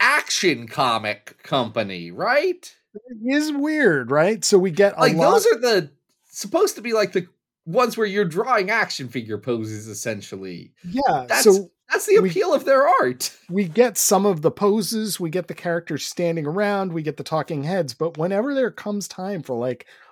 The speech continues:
Speaker 2: a fight sequence or something dramatic to happen, it really doesn't seem to happen on panel. So it's kind of a mess.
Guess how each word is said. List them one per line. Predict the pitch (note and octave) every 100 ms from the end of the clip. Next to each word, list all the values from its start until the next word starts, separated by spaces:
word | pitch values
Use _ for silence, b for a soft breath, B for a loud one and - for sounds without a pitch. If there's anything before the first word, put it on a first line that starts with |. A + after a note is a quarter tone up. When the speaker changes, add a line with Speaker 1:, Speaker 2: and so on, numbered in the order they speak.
| b
Speaker 2:
a |
fight | C3 F#3+ F#3+ D#3+
sequence | G3+ E3+ F3+ E3+ D3+
or | D3
something | - C#3 D#3
dramatic | B2+ C3 C3 D#3+ G3 -
to | C3
happen, | A#2 A2+ A#2+ A2 b b b b
it | C#3
really | A#3 D#4
doesn't | G#3 - F#3+
seem | - A3+
to | G3
happen | - E3+ F3
on | B2+ A#2
panel. | - C4 F#3 G#2+
So | - E3+
it's | E3 - -
kind | - B3+ D4 D4+
of | F3+
a |
mess. | D3 E3 G#3+ E3+ - - - -